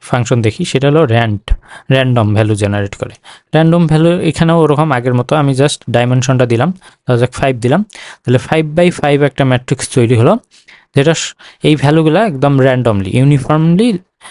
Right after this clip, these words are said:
ইউনিফর্মলি র‍্যান্ডমভাবে ভ্যালুগুলা জেনারেট হইছে। কিন্তু এই ভ্যালুগুলা জিরো আর ওয়ানের মধ্যে আছে। তো এইটাকে যদি আমি চেঞ্জ করতে চাই যে না, আহ, হলো, আহ, দশ থেকে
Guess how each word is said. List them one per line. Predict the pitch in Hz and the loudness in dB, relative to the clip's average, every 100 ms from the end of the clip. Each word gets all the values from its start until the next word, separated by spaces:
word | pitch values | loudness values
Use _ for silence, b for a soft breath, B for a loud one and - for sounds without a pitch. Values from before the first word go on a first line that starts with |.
| B - | B -10
ইউনিফর্মলি | 139 - 156 139 143 143 - 147 147 170 175 160 190 | -8 -6 -2 2 2 2 0 0 0 -4 -4 0 0
র‍্যান্ডমভাবে | 156 143 143 143 147 127 131 | 0 0 0 2 2 2 2
ভ্যালুগুলা | 120 120 113 110 113 | 2 0 0 0 -2
জেনারেট | 101 117 104 101 - | -2 -2 0 -2 -2
হইছে। | - - 117 _ _ _ _ _ _ _ _ _ _ b b | -4 -8 -14 _ _ _ _ _ _ _ _ _ _ b b
কিন্তু | - 127 139 | 0 0 0
এই | - 143 | 2 2
ভ্যালুগুলা | 147 151 160 185 | 4 2 4 2
জিরো | 131 139 180 | 2 2 2
আর | - 135 | 0 0
ওয়ানের | 123 123 120 | 2 0 0
মধ্যে | 110 104 - | 0 -2 -4
আছে। | 110 - - _ B B - | -6 -6 -12 _ B B -4
তো | 170 | 0
এইটাকে | 175 170 175 | 2 2 2
যদি | 170 170 | 0 2
আমি | 180 185 | 2 0
চেঞ্জ | 180 160 156 - | 0 0 0 -2
করতে | 139 143 | -4 -2
চাই | 131 123 | -2 -2
যে | 120 127 | -2 -2
না, | 123 117 | -2 -2
আহ, | 113 107 - 113 110 | -6 -10 -6 -4 -4
হলো, | 117 123 | -2 -4
আহ, | - - - - 139 135 131 | -6 -20 -16 -6 -2 0 0
দশ | 120 139 - | 0 -2 -4
থেকে | - 131 143 139 | -8 -6 -2 -4